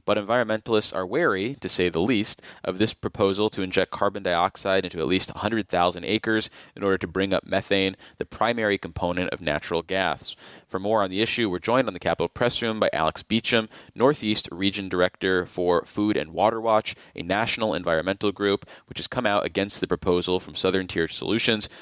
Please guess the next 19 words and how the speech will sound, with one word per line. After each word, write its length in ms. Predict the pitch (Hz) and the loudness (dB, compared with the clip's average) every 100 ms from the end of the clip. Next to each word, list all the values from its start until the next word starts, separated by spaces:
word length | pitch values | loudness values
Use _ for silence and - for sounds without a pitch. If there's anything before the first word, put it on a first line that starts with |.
| - | -8
which 160 | - - | -6 -2
we 100 | 87 | 0
recently 360 | 127 135 107 | 2 2 -2
discussed 500 | 92 - 98 95 - | -2 0 2 2 0
with 100 | 87 | -4
the 60 | - | -2
company's 400 | 92 87 85 82 | -4 -2 -6 -6
president, 500 | - 113 110 107 107 - _ | 0 0 2 -2 -2 -18 _
Bryce 240 | - 82 - | 0 0 0
Phillips. 480 | - 117 80 - - - - | 2 4 2 -6 -12 -18 -4
Listeners 340 | 87 - 85 | -4 -2 -6
can 120 | - | -6
find 280 | - 104 113 | -2 0 0
that 160 | 98 87 | 0 -2
interview 480 | 92 92 90 92 95 | -4 -4 2 2 2
wherever 380 | 82 - 98 | 2 2 2
they 100 | 82 | 0
get 180 | 82 90 | 0 -2
podcasts. 720 | - 110 - 73 67 - - | 0 -2 0 0 0 -2 -10